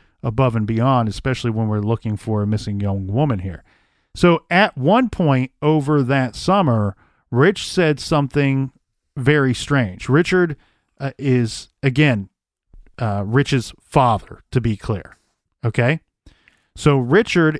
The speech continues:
and Jim were talking about Richard and Jim were talking, and Richard mentioned that he recently saw Susie forty-five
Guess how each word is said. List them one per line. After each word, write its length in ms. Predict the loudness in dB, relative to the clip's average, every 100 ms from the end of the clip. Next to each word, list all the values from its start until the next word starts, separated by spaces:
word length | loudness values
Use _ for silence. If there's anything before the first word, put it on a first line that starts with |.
| 0
and 200 | 0 0
Jim 400 | 2 2 2 2
were 160 | 0 0
talking 600 | 0 0 0 0 0 -2
about 480 | -2 2 2 2 -2 _ _ _ _ _ _ _ _ _ _ _ _ _ _ _ _ _ _ _ 0
Richard 320 | 2 4 2
and 160 | 2 2
Jim 260 | 2 2
were 100 | 2
talking, 520 | 2 2 2 2 -2 0
and 240 | 0 2
Richard 380 | 0 2 0 2
mentioned 640 | 0 0 0 -2 -2 -4 _ _ _ -2
that 220 | -2 0
he 260 | -2 0 0
recently 640 | 0 0 0 -2 0 -2
saw 480 | -2 0 2 2 0
Susie 840 | -2 -2 2 4 2 2 0 -4 -10 _ _ _ _
forty-five 1080 | -8 2 2 2 0 0 2 4 2 0